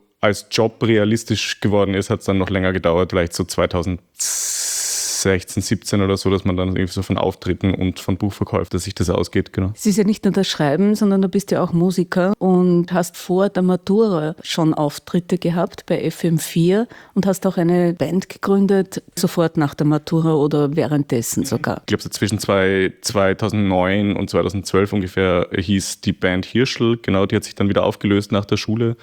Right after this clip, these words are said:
Speaker 1: und aktuell gibt's die Band Eingespenst mit Christopher Hüttmannsberger zusammen. Genau, so zwei Leute Band und die ersten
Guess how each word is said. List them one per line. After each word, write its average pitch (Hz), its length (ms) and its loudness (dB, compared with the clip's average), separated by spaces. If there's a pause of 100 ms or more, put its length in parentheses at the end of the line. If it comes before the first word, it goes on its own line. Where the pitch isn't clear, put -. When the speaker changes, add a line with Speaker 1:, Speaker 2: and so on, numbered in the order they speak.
(240)
Speaker 1:
und 95 540 0 (140)
aktuell 101 920 0
gibt's - 220 -4
die - 80 -2
Band 98 300 0
Eingespenst 95 920 -4
mit 92 360 0
Christopher 101 440 0
Hüttmannsberger 95 680 0
zusammen. 95 600 -2 (420)
Genau, 85 280 0
so - 160 -2
zwei - 340 0
Leute 92 280 0
Band 90 520 -2
und 87 540 -4 (220)
die 101 100 2
ersten 98 560 2